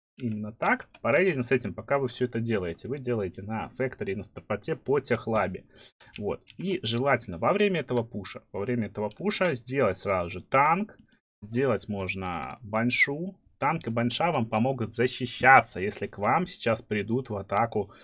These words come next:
вражеские собачки или еще кто-то. Вы просто закрываете стенку, здесь у вас есть марики.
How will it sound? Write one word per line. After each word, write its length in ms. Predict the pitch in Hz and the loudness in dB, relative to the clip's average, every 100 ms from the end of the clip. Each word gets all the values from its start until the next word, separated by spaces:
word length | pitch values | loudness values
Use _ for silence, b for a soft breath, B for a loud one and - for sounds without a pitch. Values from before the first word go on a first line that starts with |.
| B _ | B _
вражеские 400 | 104 101 95 98 | 2 4 2 -4
собачки 560 | 92 101 113 143 135 117 | -4 -2 0 0 0 -2
или 160 | 107 104 | -2 -2
еще 300 | 101 117 104 | -2 -2 -2
кто-то. 340 | 98 90 85 | -4 -6 -8
Вы 100 | 87 | -8
просто 300 | 82 - 95 | -10 -12 -12
закрываете 400 | 95 92 90 113 | -6 -6 -4 -8
стенку, 500 | - 180 196 190 139 | -8 0 0 0 -4
здесь 300 | 113 98 - | -2 -4 -4
у 20 | |
вас 160 | 92 - | -6 -6
есть 180 | 95 117 | -4 -2
марики. 560 | 127 160 147 - 135 | 0 -2 -4 -8 -10